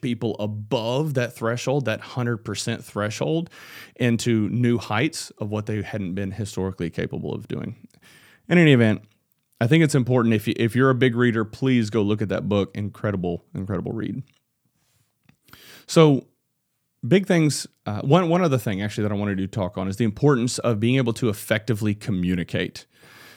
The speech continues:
Communication is so, so key,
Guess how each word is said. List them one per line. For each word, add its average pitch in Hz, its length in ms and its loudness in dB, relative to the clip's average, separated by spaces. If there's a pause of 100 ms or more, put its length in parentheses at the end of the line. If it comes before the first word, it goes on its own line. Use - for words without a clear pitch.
(120)
Communication 135 600 4
is 107 100 0
so, 139 600 -2
so 117 480 2
key, 104 560 -2